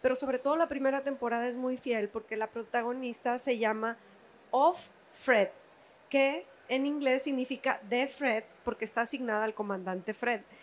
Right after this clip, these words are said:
Y esto a mí me parece fabuloso porque todos los personajes de la serie, que son sus compañeras criadas, porque todo parte de, por eso se llama El cuento de la criada, todo es desde el punto de vista de Offred,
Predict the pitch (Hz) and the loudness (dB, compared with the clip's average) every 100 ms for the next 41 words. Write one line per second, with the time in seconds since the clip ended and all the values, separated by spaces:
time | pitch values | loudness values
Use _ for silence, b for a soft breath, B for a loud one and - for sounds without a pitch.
0 | B - 269 339 349 349 285 262 302 285 | B -2 2 6 4 4 0 -2 -2 -2
1 | 247 226 240 247 233 269 B B - 262 | 0 0 0 0 -6 -10 B B -4 -2
2 | 254 277 269 294 330 349 302 294 254 233 | -2 0 0 0 -2 -4 -6 -2 0 0
3 | 240 285 247 247 220 - 220 220 214 202 | -2 -4 -4 -2 -2 -2 0 -2 -2 -6
4 | 214 208 240 233 220 208 208 220 214 220 | -6 -6 -8 -6 0 2 4 2 2 0
5 | - - 247 247 240 220 190 214 - 214 | -4 -4 2 6 6 4 2 0 -4 -8
6 | 240 - 226 247 247 254 277 254 233 214 | -8 -4 -2 2 4 2 2 -2 -2 -4
7 | 208 247 220 220 214 233 226 240 240 240 | -6 -2 0 -2 -2 -2 -2 -2 -2 0
8 | 220 214 208 240 254 269 247 254 226 220 | 0 0 -2 0 0 0 -4 -6 -8 -6
9 | 226 226 240 226 220 202 B B - 247 | -6 -4 -4 -2 -4 -6 B B 2 4
10 | 262 262 208 226 | 4 2 0 0